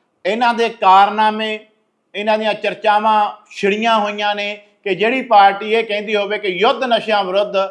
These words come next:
ਉਹਨਾਂ ਦੇ ਘਰੇ ਹੀ ਨਸ਼ੇ ਵਿਕ ਰਹੇ ਹੋਣ, ਉਹਨਾਂ ਦੇ ਆਪਦੇ ਹੀ ਨਸ਼ੇ ਵੇਚ ਰਹੇ ਹੋਣ,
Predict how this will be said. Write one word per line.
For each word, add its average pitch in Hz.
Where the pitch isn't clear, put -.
ਉਹਨਾਂ 196
ਦੇ 208
ਘਰੇ 180
ਹੀ 208
ਨਸ਼ੇ 196
ਵਿਕ 175
ਰਹੇ 185
ਹੋਣ, 180
ਉਹਨਾਂ 185
ਦੇ 185
ਆਪਦੇ 180
ਹੀ 214
ਨਸ਼ੇ 185
ਵੇਚ 160
ਰਹੇ 180
ਹੋਣ, 175